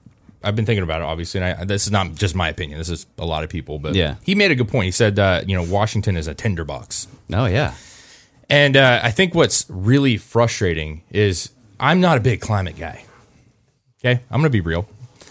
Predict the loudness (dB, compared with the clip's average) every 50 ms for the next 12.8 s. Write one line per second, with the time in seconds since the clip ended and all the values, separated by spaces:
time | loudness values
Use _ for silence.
0 | -20 _ _ _ -2 0 2 2 2 4 4 4 4 4 2 2 2 2 0 0
1 | 0 0 0 2 2 0 -2 -6 -10 -16 _ _ _ _ _ -20 -20 -10 -4 2
2 | 4 4 4 4 4 2 2 0 0 0 -2 -6 -8 -8 -8 -6 -6 -4 -2 0
3 | 0 0 0 2 2 2 2 2 0 -2 -2 -2 -2 -2 -2 -2 -2 -2 0 0
4 | 2 2 2 2 2 0 0 0 0 0 0 -2 -2 -4 -6 _ _ _ -18 -16
5 | -16 -14 -14 -16 -18 _ _ _ _ _ _ _ _ _ 0 2 4 4 4 4
6 | 4 2 -2 -4 _ _ _ _ -8 -2 0 2 4 4 4 4 2 0 2 2
7 | 2 2 2 2 2 2 2 2 0 -2 -2 0 0 2 2 2 2 2 0 0
8 | 0 0 2 0 0 0 0 0 0 0 0 0 0 0 0 0 0 -2 -2 -2
9 | -2 -2 -2 -2 0 0 -2 -2 0 -2 -2 -2 -2 -4 -4 -2 -2 -2 -2 -2
10 | -2 -6 -6 -6 -6 -8 -10 -10 -8 -8 -8 -8 -10 _ _ -2 -2 -2 0 0
11 | 0 0 2 0 0 -2 -2 -8 _ -20 -18 -14 -8 -2 0 2 2 2 2 2
12 | 2 0 0 0 -2 -2 -2 -2 -2 -2 -2 -2 -2 -2 -4